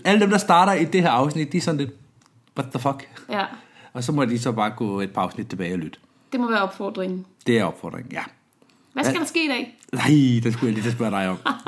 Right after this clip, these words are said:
Speaker 2: <laughs>
Speaker 1: Jamen, vi skal snakke om noget så fancy som demografi.
Speaker 2: Ja, hvad er det nu lige, det er?
Speaker 1: Demografi, det er at inddele en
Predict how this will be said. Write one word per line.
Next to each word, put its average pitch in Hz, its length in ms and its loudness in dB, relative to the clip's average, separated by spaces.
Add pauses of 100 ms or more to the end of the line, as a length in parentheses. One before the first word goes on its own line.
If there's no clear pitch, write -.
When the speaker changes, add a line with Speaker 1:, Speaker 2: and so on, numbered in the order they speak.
(160)
Speaker 2:
<laughs> - 360 -6
Speaker 1:
Jamen, 131 420 4
vi 151 100 4
skal 233 220 2
snakke 170 720 2 (220)
om 131 260 2
noget 131 420 2
så 196 120 2
fancy 180 480 0
som 139 340 2 (160)
demografi. 123 1080 2 (420)
Speaker 2:
Ja, 208 200 -2 (180)
hvad 240 100 -2
er 247 80 0
det 247 80 0
nu 247 80 2
lige, 233 220 0
det 220 180 0
er? 185 160 -2 (100)
Speaker 1:
Demografi, 123 420 2
det 123 220 2
er 120 180 2
at 120 180 -4
inddele 135 760 2
en 101 340 -4